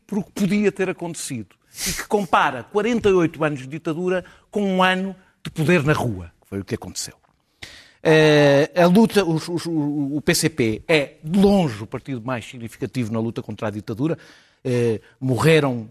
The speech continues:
muitos comunistas, foram torturados muitos comunistas, eu conhe-, tive o privilégio de conhecer, eh, muitos deles, perderam vidas inteiras na prisão e na clandestinidade. No leste europeu, as pessoas devem, deverão, a outros,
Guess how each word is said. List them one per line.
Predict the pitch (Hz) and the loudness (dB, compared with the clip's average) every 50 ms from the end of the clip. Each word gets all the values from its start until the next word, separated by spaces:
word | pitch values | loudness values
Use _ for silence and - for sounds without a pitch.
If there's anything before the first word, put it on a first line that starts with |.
| - - | -14 -8
muitos | 131 131 135 117 - | -6 -4 -4 -4 -6
comunistas, | - - 120 123 131 151 170 170 - - - 160 - | -10 -8 -6 -2 0 0 0 0 -2 -6 -8 -8 -8
foram | - - 156 135 127 | -6 -4 -4 -2 -2
torturados | 120 - - 147 - 156 160 160 156 147 131 110 107 | -4 -4 -4 -2 0 2 2 2 2 2 -2 -6 -8
muitos | 110 131 123 - - | -10 -8 -10 -10 -12
comunistas, | - 123 120 127 151 156 - 143 120 | -10 -8 -4 -4 -4 -4 -4 -4 -4
eu | 127 120 | -4 -6
conhe-, | - - 113 104 - _ _ _ _ _ _ _ _ | -6 -10 -14 -16 -16 _ _ _ _ _ _ _ _
tive | - 139 110 123 | -6 -4 -4 -4
o | 120 | -4
privilégio | - 151 156 139 156 156 156 151 143 131 113 120 120 | 0 0 2 4 4 4 4 4 2 0 -2 -6 -10
de | - | -10
conhecer, | - - 127 123 - - 143 120 113 | -12 -10 -10 -8 -6 -2 -2 -2 -2
eh, | 101 101 101 98 101 107 - | -2 -4 -10 -12 -12 -8 -6
muitos | 127 131 117 123 123 | -4 -4 -4 -2 0
deles, | 131 139 151 156 156 156 - _ _ _ _ _ _ | 2 2 2 2 0 -2 -10 _ _ _ _ _ _
perderam | - 151 151 170 165 156 151 143 | -4 -2 0 2 2 2 0 -2
vidas | 113 113 160 220 220 175 185 165 143 | -2 2 2 2 4 4 2 0 0
inteiras | 156 147 143 - 143 131 123 117 113 107 101 101 | 0 -2 0 0 0 0 0 -2 -4 -8 -8 -4
na | 135 156 180 | 0 0 0
prisão | 175 - 156 147 135 131 135 127 123 | 0 0 -2 -4 -2 -2 -2 -2 -2
e | 120 | -4
na | 117 113 110 | -8 -10 -8
clandestinidade. | - 123 117 107 - - - 101 101 95 95 87 87 101 - _ _ _ _ _ - - - _ _ _ _ _ _ _ | -6 -6 -6 -6 -8 -10 -8 -6 -6 -4 -6 -6 -8 -10 -14 _ _ _ _ _ -20 -20 -20 _ _ _ _ _ _ _
No | 160 156 160 | 0 2 2
leste | 165 165 170 165 - - - - 175 - - _ _ _ | 4 2 0 -2 -6 -10 -14 -18 -18 -18 -20 _ _ _
europeu, | 151 143 147 139 131 - 147 143 143 147 143 143 - _ _ _ _ _ _ _ _ _ _ _ _ _ _ _ _ _ _ _ _ - | 0 0 0 0 0 0 2 2 4 2 0 -2 -8 _ _ _ _ _ _ _ _ _ _ _ _ _ _ _ _ _ _ _ _ -14
as | 139 | -12
pessoas | - - - 160 156 127 | -10 -4 -2 0 0 2
devem, | - 156 151 143 143 151 165 | 2 2 2 2 0 -2 -4
deverão, | 160 120 110 123 127 131 131 127 131 135 123 - _ _ _ _ _ _ | -6 -8 -4 -2 0 0 0 0 -2 -4 -8 -14 _ _ _ _ _ _
a | - 151 156 | 0 0 2
outros, | 160 175 190 185 - - 175 170 - - - | 4 2 2 0 0 -6 -12 -14 -14 -18 -20